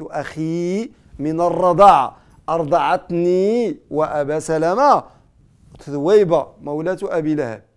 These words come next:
هاني ربي نكي دي باس. أبو سلمة نسوم غيا تمغارت. إيغان غي تمات سرضاعة.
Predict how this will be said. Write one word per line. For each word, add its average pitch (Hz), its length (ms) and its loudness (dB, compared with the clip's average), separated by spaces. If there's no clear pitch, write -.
هاني 151 200 -6
ربي 135 240 -6
نكي 147 240 -10
دي 131 120 -6
باس. 160 480 0
أبو 131 160 -6
سلمة 165 560 2
نسوم 143 420 -6
غيا 147 180 2
تمغارت. 180 680 4
إيغان 160 280 -2
غي 165 180 0
تمات 220 400 -6
سرضاعة. 175 720 0